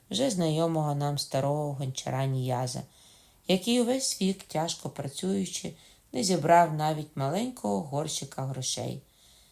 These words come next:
Зате повінця наповнилася золотом казна еміра. І ось злидаря потягнув за борги на емірський суд лихвар Джафар, безжальний павук,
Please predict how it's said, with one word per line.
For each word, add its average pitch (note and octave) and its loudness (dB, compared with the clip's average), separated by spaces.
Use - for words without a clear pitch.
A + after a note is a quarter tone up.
Зате F3+ 2
повінця G#3 -2
наповнилася C#3 -2
золотом C#3 -4
казна C#3 -2
еміра. C#3 -4
І E3 0
ось A3 0
злидаря D3 0
потягнув G#3+ 0
за G3 4
борги D#3+ 0
на C#3+ -2
емірський D3 -4
суд - -2
лихвар D3+ 2
Джафар, B2+ 0
безжальний D3+ 2
павук, D3 -2